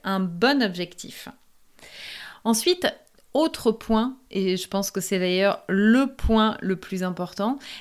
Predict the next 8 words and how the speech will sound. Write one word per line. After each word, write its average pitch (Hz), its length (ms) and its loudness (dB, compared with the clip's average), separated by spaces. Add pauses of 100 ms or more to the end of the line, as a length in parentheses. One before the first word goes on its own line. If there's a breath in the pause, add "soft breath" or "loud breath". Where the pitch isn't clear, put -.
c'est 269 380 -2
d'avoir 214 840 2 (640)
un 208 160 4
objectif 254 720 -2 (240)
qui - 200 -6
te 214 140 0
fait 269 440 -2
profondément 220 920 0